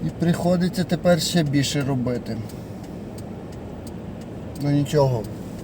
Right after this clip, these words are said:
все в нас получиться. Все ми зробимо. Отже, сьогодні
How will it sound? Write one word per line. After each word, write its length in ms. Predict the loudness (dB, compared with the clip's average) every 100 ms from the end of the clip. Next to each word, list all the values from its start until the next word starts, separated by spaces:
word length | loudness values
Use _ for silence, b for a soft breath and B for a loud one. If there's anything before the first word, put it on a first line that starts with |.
| -10 B B -10 -8
все 200 | 0 2
в 60 | 2
нас 160 | 0
получиться. 640 | -2 -2 -2 -2 -2 -2 -4 -6 -10 -10 -8 -8 -10 -10 -10 -10 -10 -10 -10 -10 -10 -10 -10 -10 -10 -10 -8
Все 260 | -4 0 2
ми 240 | 2 0 -4 -8 -10 -10 -10 -10 -10 -10 -8 -8 -10 -10 -8 -4
зробимо. 680 | 0 2 2 0 -2 -2 -4 -6 -8 -8 -8 -8 -8 -8 -8 -6 -6 -6 -6 -6 -6 -6 -6 -6 -6 -6 -6 -6 -4 -4 -2
Отже, 400 | -4 -4 -4 -6 -6 -6 -6 -6
сьогодні 360 | 0 2 2